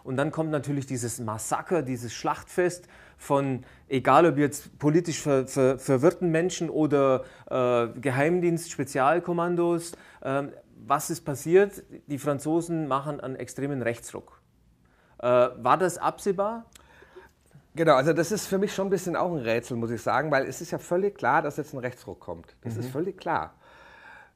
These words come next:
Speaker 2: Nur
Speaker 1: Aber es ist ja gegen das Establishment, das wollen
Speaker 2: Ge-,
Speaker 1: die ja nicht. Die, die
Speaker 2: absolut.
Speaker 1: schießen ja, die, die
Speaker 2: Absolut.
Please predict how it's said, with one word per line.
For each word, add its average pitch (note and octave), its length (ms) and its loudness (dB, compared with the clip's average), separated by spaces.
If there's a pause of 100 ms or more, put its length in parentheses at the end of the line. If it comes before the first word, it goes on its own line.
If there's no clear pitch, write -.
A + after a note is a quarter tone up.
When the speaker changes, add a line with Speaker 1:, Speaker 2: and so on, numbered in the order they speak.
(380)
Speaker 2:
Nur E3 300 6
Speaker 1:
Aber A#2 80 8
es A#2 100 -2
ist F#3 120 -2
ja F3 60 -2
gegen F#3+ 220 0
das E3 100 -6
Establishment, C#3+ 640 -6
das B2+ 100 -12
wollen F#3+ 140 0
Speaker 2:
Ge-, F#3 60 0
Speaker 1:
die C#3 60 -2
ja B2 100 0
nicht. G2+ 160 -8
Die, D#2 40 -8
die C#3 120 -2
Speaker 2:
absolut. E3 260 2
Speaker 1:
schießen G3 240 -4
ja, F3 140 2 (260)
die, D3 60 -2
die D#3 260 -2
Speaker 2:
Absolut. D#3 120 -4